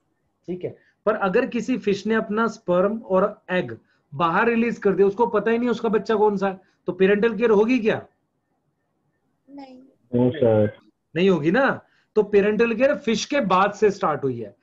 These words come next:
Speaker 1: Fish के बाद से कहां से? Amphibian में भी नहीं होती लगभग, क्योंकि frog भी ऐसा ही reproduction करता है। लेकिन उसके बाद जो reptiles होते हैं,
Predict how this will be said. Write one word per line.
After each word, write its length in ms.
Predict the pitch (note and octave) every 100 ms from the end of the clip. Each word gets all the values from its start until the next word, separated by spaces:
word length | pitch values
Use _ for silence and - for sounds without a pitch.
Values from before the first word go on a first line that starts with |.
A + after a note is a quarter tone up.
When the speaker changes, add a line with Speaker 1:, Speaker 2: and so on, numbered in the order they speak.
| _ _ -
Speaker 1:
Fish 120 | G3+
के 120 | G3 A#3
बाद 240 | A3 A3
से 120 | A3+
कहां 220 | G#3+ A3+ G#3
से? 140 | C4
Amphibian 480 | A3+ G3 A3 A3+ A#3
में 120 | A#3
भी 100 | A#3+
नहीं 160 | A3+ G3+
होती 200 | F#3+ F3+
लगभग, 400 | E3+ C#3+ C#3+ - _ _
क्योंकि 200 | G3 G#3 A#3+
frog 440 | G3 F#3+ G#3+ G#3+
भी 100 | B3
ऐसा 220 | A#3+ G#3
ही 80 | B3
reproduction 520 | A#3 G#3 A3+ A3 A3
करता 260 | F#3 C#3+ A#2
है। 120 | F#2+ _ _ _ _ _ _ D#3
लेकिन 300 | G3+ A#3+ B3+
उसके 280 | - C4+
बाद 260 | B3 A#3 A#3
जो 120 | C4
reptiles 600 | A#3 G#3 - G#3 A#3+ C4
होते 260 | A3+ F#3+ D#3+
हैं, 140 | B2+